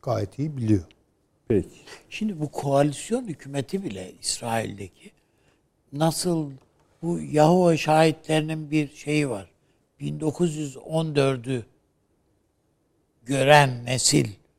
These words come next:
Speaker 3: yeryüzünden yok olmadan kıyamet kopmayacak derler. Bin dokuz yüz on dördü gören nesil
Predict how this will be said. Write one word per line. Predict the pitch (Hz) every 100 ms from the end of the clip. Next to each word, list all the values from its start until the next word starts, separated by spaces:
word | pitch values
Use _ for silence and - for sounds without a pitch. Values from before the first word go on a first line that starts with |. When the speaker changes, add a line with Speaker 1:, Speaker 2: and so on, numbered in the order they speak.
| _ _ _ _
Speaker 3:
yeryüzünden | 139 151 151 127 131 143 139
yok | 143 151 185
olmadan | 190 156 139 180 208 202 _ _ _ _ _ _ _ _ _ _ _ _ _ _ _
kıyamet | 156 147 139 151 -
kopmayacak | 143 - - - - _ _ _
derler. | - - - _ _ _ _ _ _ _ _
Bin | 151 156 160
dokuz | 151 151
yüz | 143
on | 156 156
dördü | 151 143 147
gören | 151 147 147 147
nesil | 143 131 147